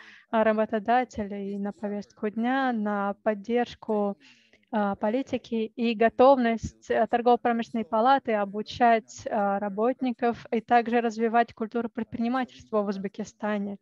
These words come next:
И также, а, важность, э, которую, а, Организация работодателей придаёт программам для молодёжи.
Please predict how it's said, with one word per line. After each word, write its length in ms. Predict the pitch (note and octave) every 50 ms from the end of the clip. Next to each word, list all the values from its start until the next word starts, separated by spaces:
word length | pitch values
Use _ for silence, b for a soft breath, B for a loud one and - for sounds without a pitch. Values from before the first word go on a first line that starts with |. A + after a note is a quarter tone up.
| b b b b b b b b b _ _ _ -
И 80 | A3 G#3+
также, 720 | - - A3+ A#3 A3+ G#3+ A3+ - A#3 A3+ A3 A3 G#3+ G#3 - _ _ _ _ _ -
а, 140 | A3+ G#3+ G#3
важность, 1000 | G3+ G3 G#3 A3+ A#3+ B3 A#3+ A#3 G#3+ - A3 G#3 G#3 G#3 G3 - _ _ - - -
э, 140 | B3+ A3+ G#3+
которую, 800 | - - A3+ - - A#3 A3+ A3 A#3 A3+ A3+ A3 A3+ A3+ A#3 -
а, 260 | B3 A#3+ A3 A3 G#3+ G#3+
Организация 580 | A3 A3 A3+ A3+ A#3 A3 B3 A#3+ - - B3+ A#3
работодателей 680 | A3+ A#3 A3 A3+ G#3 A#3 B3 B3 - B3+ A#3 A#3 A3+
придаёт 760 | A3 _ B3 A#3 A3+ G3+ A3+ G#3+ G#3+ A3 A3+ A#3 A3+ - - _
программам 640 | A#3 A#3 A3 G3+ A3+ A3+ A#3 A#3 A#3+ A#3+ A3+ A3
для 300 | G#3+ A3+ A3+ A3 A3 A3+
молодёжи. 840 | A3 G#3+ G#3+ G#3+ G#3+ G#3+ G3+ G#3 A#3+ A#3 G#3 G3+ G3+ - - B3